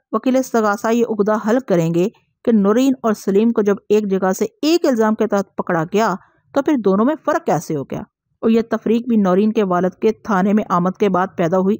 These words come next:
इससे पहले इन दोनों को एक ही इल्ज़ाम में एक ही जगह रखा गया था। इन हकायक से ये बात सामने आती है, इन हकायक से तो ये बात सामने आती है कि नौरीन के वालिद और पुलिस के बीच कोई मुक मुका हो गया होगा, जिसके नतीजे में इसकी बेटी को इस मामले से अलग कर दिया गया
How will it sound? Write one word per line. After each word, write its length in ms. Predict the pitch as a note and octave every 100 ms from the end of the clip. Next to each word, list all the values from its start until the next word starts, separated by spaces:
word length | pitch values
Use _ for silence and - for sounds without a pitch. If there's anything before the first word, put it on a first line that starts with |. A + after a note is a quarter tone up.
| -
इससे 240 | A#3+ B3
पहले 280 | A#3 G3+ A3
इन 80 | G#3+
दोनों 240 | F#3 F3+ G#3
को 140 | A3+
एक 80 | G#3
ही 60 | G#3+
इल्ज़ाम 300 | F#3 F3+ F3
में 100 | G#3
एक 140 | G3
ही 60 | G#3
जगह 200 | F#3 F#3
रखा 220 | E3 -
गया 180 | D#3+ D3+
था। 180 | D3 D#3+ - _ _ _ _ _ -
इन 120 | D#4
हकायक 640 | E4 D#4+ C#4 C#4 _ - C#4+ C#4
से 140 | C#4 D4
ये 100 | C#4
बात 200 | G#3+ A#3
सामने 300 | A#3 B3 B3
आती 260 | F3+ E3
है, 140 | F3 A3 - _ - - - - - -
इन 120 | C#4+
हकायक 540 | C#4+ G3 - F3 B3+ -
से 220 | B3+ B3
तो 120 | B3
ये 220 | F#3+ A#3+
बात 180 | D#4 C#4
सामने 320 | - A3+ G#3+
आती 220 | G3+ F3+ G3+
है 80 |
कि 100 | A#3
नौरीन 340 | G#3 F3+ G3 A#3
के 140 | A3+
वालिद 420 | F#3+ D3 D#3+ D#3+ - _ - -
और 120 | - D4+
पुलिस 380 | - C#4 D4 -
के 120 | C4+
बीच 220 | A#3+ A#3+
कोई 180 | - C#4
मुक 260 | G#3+ C4 B3
मुका 260 | G#3+ G3
हो 180 | F3 D#3+
गया 160 | F#3 A3
होगा, 260 | A#3 G#3+
जिसके 300 | G3+ A3 -
नतीजे 400 | A3 G3 G3+ A3+
में 80 | A3+
इसकी 200 | A3+ G#3
बेटी 300 | E3+ F3+ A3+
को 140 | A3+
इस 140 | G#3+ -
मामले 380 | F3+ E3+ F3 G#3
से 100 | F3
अलग 200 | D#3 F3
कर 140 | E3
दिया 220 | E3 A3
गया 260 | G3 F3+ E3